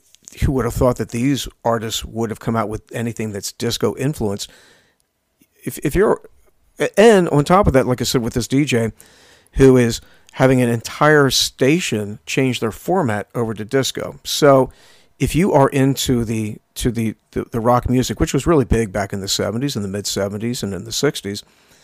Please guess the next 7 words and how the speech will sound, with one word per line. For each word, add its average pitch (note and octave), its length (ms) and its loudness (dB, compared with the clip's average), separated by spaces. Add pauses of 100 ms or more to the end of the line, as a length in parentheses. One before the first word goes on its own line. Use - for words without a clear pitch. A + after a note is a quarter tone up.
(320)
you're F3+ 160 2
upset - 460 2 (100)
that C#3+ 280 0
this, D3 200 0
you're, C3+ 220 -2
you're C3 140 -6
kinda, C#3+ 340 0